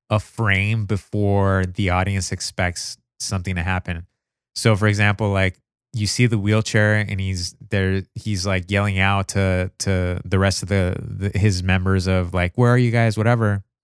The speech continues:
And so rather than seeing all of Leatherface, he cuts a frame before you could really tell what's happening. And then you see the cut of, like, him pulling out the chainsaw and, and cutting Franklin up.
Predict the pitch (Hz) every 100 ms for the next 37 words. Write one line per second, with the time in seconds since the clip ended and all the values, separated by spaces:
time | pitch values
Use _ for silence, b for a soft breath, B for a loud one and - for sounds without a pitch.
0 | - 113 98 123 107 104 117 127 120 107
1 | 101 _ _ _ _ _ - - - -
2 | 127 127 127 120 123 - _ 107 110 113
3 | 92 90 113 117 - 135 139 - 117 -
4 | 117 - - 107 104 104 101 110 107 104
5 | 90 98 101 - 101 95 - 95 117 123
6 | 127 123 107 98 98 95 - 101 98 -
7 | 95 95 85 90 85 - _ _ _ 104
8 | 98 104 98 95 95 90 95 - 95 90
9 | 98 92 85 92 85 87 - 95 85 -
10 | 98 92 82 95 87 90 95 92